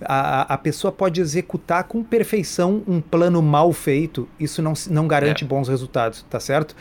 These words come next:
Speaker 1: Um plano
Speaker 2: Uhum.
Speaker 1: bem feito e bem executado garante bons resultados. Agora, um plano mal feito,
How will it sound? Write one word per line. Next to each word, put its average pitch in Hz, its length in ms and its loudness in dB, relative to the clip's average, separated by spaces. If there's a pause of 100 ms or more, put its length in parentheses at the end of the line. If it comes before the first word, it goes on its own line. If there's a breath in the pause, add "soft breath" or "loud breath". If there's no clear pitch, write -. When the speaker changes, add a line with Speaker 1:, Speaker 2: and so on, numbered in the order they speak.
(160 loud breath)
Speaker 1:
Um 147 80 2
plano 185 340 4
Speaker 2:
Uhum. 120 100 -2
Speaker 1:
bem 190 240 2
feito 170 420 -2
e 151 40 2
bem 131 240 -2
executado 123 600 -4
garante 190 400 -2
bons 165 320 0
resultados. 160 560 0
Agora, 131 260 0
um 139 80 0
plano 156 380 0
mal 147 420 2
feito, 135 540 -4